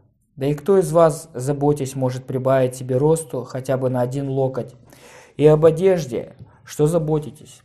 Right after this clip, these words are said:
Посмотрите на полевые лилии, как они растут, не трудятся, не придут. Но говорю вам, что и Соломон во всей славе своей не одевался так, как всякая из них.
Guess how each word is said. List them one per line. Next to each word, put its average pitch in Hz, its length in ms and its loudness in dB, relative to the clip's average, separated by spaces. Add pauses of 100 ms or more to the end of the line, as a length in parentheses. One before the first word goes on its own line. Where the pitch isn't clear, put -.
(300)
Посмотрите 170 640 -2
на 165 80 -2
полевые 165 440 2
лилии, 160 480 -4
как 131 280 -8
они 143 180 -2
растут, 160 480 -4 (420)
не 143 140 -2
трудятся, 160 640 0
не 139 140 -6
придут. 143 560 -2 (560)
Но 147 140 0
говорю 185 340 4
вам, 147 300 4
что - 180 -2
и 156 60 2
Соломон 170 540 2
во 143 100 -4
всей 165 240 -4
славе 175 440 0
своей 123 600 -4
не 131 120 -4
одевался 143 600 0
так, 165 320 -2
как 147 160 -12
всякая 156 560 -4
из 135 300 -10
них. 135 240 -8